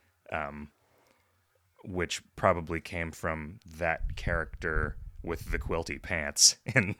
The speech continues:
Lonesome Dove. I forget if it was P I or, uh, Mister Quilty Pants. It's probably P I. Um, somebody else wrote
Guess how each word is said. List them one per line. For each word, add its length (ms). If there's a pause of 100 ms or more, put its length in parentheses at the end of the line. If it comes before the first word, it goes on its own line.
(100)
Lonesome 400
Dove. 360 (1300)
I 100
forget 200
if 120
it 80
was 240 (200)
P 260
I 500
or, 440 (560)
uh, 220
Mister 320
Quilty 360
Pants. 500 (680)
It's 100
probably 260
P 220
I. 240 (2500)
Um, 460 (840)
somebody 800
else 580
wrote 1000